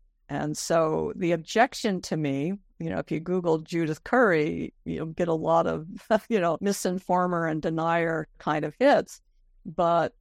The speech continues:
the reason I'm called a denier and misinformer is by scientists who find my criticisms very inconvenient, and it jeopardizes their political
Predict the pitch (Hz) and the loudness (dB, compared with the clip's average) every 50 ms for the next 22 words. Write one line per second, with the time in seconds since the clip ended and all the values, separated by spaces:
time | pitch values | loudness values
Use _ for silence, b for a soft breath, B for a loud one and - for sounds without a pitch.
0 | _ - - - 156 156 180 214 220 - 214 214 202 202 196 190 - - 196 196 | _ -16 -10 -8 -4 -2 0 0 0 0 0 0 0 0 -2 -4 -2 0 2 4
1 | 196 196 196 190 165 139 156 202 - - 175 170 170 175 185 185 190 185 180 170 | 4 4 2 2 0 -2 -4 -4 -4 -4 -2 0 2 2 2 2 2 2 2 0
2 | 165 165 175 175 - - 165 160 - - 185 180 175 170 160 165 - - - _ | 0 -2 -2 -4 -4 -4 -8 -8 -4 -2 0 0 0 0 -2 -4 -4 -6 -8 _
3 | _ - 165 185 170 165 165 175 160 170 165 - - 180 196 226 233 220 202 - | _ -4 -2 -2 -2 -2 0 0 0 0 0 0 0 2 2 2 2 0 0 0
4 | 180 170 175 170 160 - - - - - 185 180 175 170 170 170 170 170 170 170 | 0 0 0 0 -2 -6 -12 -14 -8 -4 -2 -2 0 0 -2 -2 -2 -2 -4 -4
5 | 170 165 165 - _ _ _ - 180 180 190 185 190 185 175 165 165 - - - | -4 -6 -8 -10 _ _ _ -2 0 2 2 2 2 2 2 2 0 0 -2 -2
6 | 208 208 226 - - - 175 170 175 170 160 165 160 - - 147 151 156 170 180 | 0 0 -2 -4 -2 -4 -4 -2 -2 -4 -4 -4 -6 -6 -4 -2 0 0 2 2
7 | 185 185 - 196 196 - - 208 202 190 175 170 175 190 240 349 - - _ _ | 0 0 0 -2 -2 0 0 0 0 0 0 -2 0 -2 -2 -4 -6 -10 _ _
8 | - - 147 156 160 165 165 160 160 156 - 180 170 170 - 185 175 - 165 165 | -6 -2 -2 0 0 0 0 0 -2 -2 0 -2 -2 0 0 -4 -2 0 2 2
9 | 165 170 165 - - 165 156 160 165 208 - - 147 160 160 - - 165 165 165 | 0 0 -2 -4 -4 -2 -2 -2 -2 -6 -4 -2 0 0 0 0 -2 0 0 0
10 | 165 170 - - 170 160 - - | 0 0 -4 -4 -4 -4 -4 -4